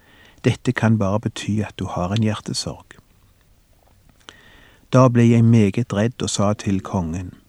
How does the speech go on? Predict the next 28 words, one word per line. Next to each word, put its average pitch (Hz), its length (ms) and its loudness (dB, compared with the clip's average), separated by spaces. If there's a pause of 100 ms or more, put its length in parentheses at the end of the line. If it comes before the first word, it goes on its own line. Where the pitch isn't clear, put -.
(800)
«Kongen 117 560 2 (100)
leve 104 420 -2
evig. 98 560 -6 (1400)
Må 127 240 8
jeg 127 180 6
ikke 113 200 0
se 123 200 0
bedrøvet 123 680 -2
ut - 500 -12 (220)
når 98 140 -2
byen 117 500 2
der 104 100 0
mine 107 260 2
fedre 113 600 -2
er 107 40 -2
gravlagt, 107 840 -6 (160)
ligger 101 440 -4
i 104 200 -2
ruiner, 107 600 -2 (680)
og 107 100 -8
dens - 200 -2
porter - 680 -8
er 107 160 -2
ødelagt 104 680 -4
av 107 120 -6
brann?» 117 320 -6 (2000)
Kongen 107 320 0
spurte: - 640 -8